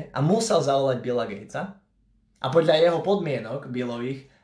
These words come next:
mu musel zveriť všetky projekty, ktoré od tej doby, a, robila, robil v podstate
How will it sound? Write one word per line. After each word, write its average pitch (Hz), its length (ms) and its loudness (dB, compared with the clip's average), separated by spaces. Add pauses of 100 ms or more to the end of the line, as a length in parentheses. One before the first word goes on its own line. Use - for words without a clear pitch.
(180)
mu 143 160 2
musel 147 640 0
zveriť 123 800 -2
všetky 202 640 0
projekty, 151 560 -4
ktoré 123 400 -6
od - 240 -2
tej 151 240 0
doby, 120 480 -2 (240)
a, 110 400 -2
robila, 156 480 2
robil 147 480 0
v - 80 -10
podstate 127 320 -6